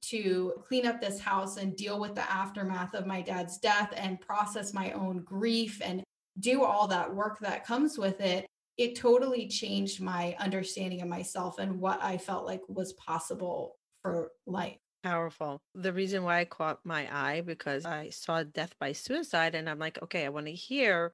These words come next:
Speaker 2: how you got through it, and what was it like, and how did you hear about it, and what was your dad's life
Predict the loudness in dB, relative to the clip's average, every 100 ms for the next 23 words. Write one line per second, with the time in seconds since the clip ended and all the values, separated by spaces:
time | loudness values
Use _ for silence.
0 | _ -2 -2 -2 -2 0 0 -2 -2 2
1 | 2 2 0 -4 -2 0 2 0 -2 -2
2 | 2 4 6 4 0 -6 -4 -2 0 0
3 | -2 -8 -8 0 2 4 4 4 4 4
4 | 4 6 4 2 -4 _ 0 2 4 4
5 | 6 4 4 4 4 0